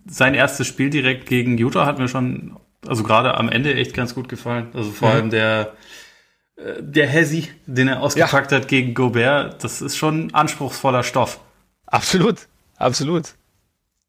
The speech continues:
Speaker 2: Also, ja, sah, sah gut aus. Also bei Murray, du weißt es seit letztem Jahr, ich, ich, äh, hab da auch so, so, so ein kleines, kleines Anwesen auf Murray Island. Und ich bin positiv gestimmt nach der Rückkehr.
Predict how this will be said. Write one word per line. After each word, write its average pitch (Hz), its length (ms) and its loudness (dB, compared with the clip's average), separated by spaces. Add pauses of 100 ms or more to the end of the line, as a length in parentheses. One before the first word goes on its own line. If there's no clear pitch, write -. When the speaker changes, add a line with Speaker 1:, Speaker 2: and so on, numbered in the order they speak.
(140)
Speaker 2:
Also, 120 480 2
ja, 151 200 2 (120)
sah, 147 420 2
sah 151 240 2
gut 160 200 -2
aus. 160 300 2
Also 117 160 -2
bei 127 60 2
Murray, 147 500 0 (640)
du 107 80 -6
weißt 113 200 2
es 117 60 -4
seit 117 140 4
letztem 120 280 0
Jahr, 123 240 4
ich, - 240 -8
ich, - 280 -16
äh, 113 340 -6 (800)
hab - 160 0
da 110 80 2
auch 113 200 2
so, - 140 -2 (100)
so, 113 220 -6
so 110 160 -8
ein 110 160 -8
kleines, - 960 0
kleines 120 340 0
Anwesen 127 380 2
auf 113 80 0
Murray 120 260 4
Island. 131 420 0 (1040)
Und 110 440 -8 (2000)
ich - 200 -18
bin 131 180 2
positiv 165 640 2
gestimmt 151 480 -2
nach 107 180 0
der 107 140 0
Rückkehr. 104 340 0